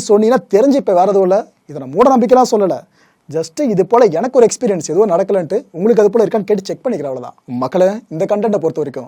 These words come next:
நாம சிந்திக்க வேண்டிய முக்கியமான சில விஷயங்கள்ல முதன்மையான விஷயம் என்னன்னு பாத்தீங்கன்னா, இந்த விலங்குகளை தொடர்பு படுத்தி இந்த கிரகணங்களை ஊமைப்படுத்திருக்காங்களே, இது தற்செயலா நிகழ்ந்த மாதிரி தெரியலையேங்க. ஏன்னா மித்தாலஜிக்கல் எல்லா தரப்பு மக்கள்கிட்டயும் வெவ்வேறுபடியா இருக்கும்.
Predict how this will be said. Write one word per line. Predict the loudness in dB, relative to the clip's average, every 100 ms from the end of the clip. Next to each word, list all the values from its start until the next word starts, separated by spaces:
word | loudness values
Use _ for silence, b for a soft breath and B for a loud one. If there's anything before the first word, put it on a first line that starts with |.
| -8
நாம | -4 -4 -4
சிந்திக்க | -4 -4 -4
வேண்டிய | -4 -6
முக்கியமான | -6 -4 -4 -4
சில | -6
விஷயங்கள்ல | -4 -4 -4 -4
முதன்மையான | -4 -2 -2
விஷயம் | -4 -8
என்னன்னு | -10 -10
பாத்தீங்கன்னா, | -10 -8 -8 -10 _ _ _ _ _ _ -8
இந்த | -6 2
விலங்குகளை | 4 4 2 0 0 0
தொடர்பு | 2 2 0
படுத்தி | -4 -2 -2 -2 -6
இந்த | -12 -4
கிரகணங்களை | 2 2 2 2 2 2 4
ஊமைப்படுத்திருக்காங்களே, | 4 4 0 -6 -8 -8 -6 -6 -8 _ _ -8
இது | -8 -4
தற்செயலா | -6 -4 -4 -2 -2
நிகழ்ந்த | -2 -2 -4
மாதிரி | -6 -8
தெரியலையேங்க. | -8 -8 -10 -18 _ _ _ _ _ _ _ -6
ஏன்னா | -4 -6
மித்தாலஜிக்கல் | 0 2 4 2 0 0 -2 -6
எல்லா | 2 6 6 8 8 6 4 2
தரப்பு | -2 -2 -6
மக்கள்கிட்டயும் | -4 -4 -2 -4 -4
வெவ்வேறுபடியா | -4 6 6 6 2 0
இருக்கும். | -4 -10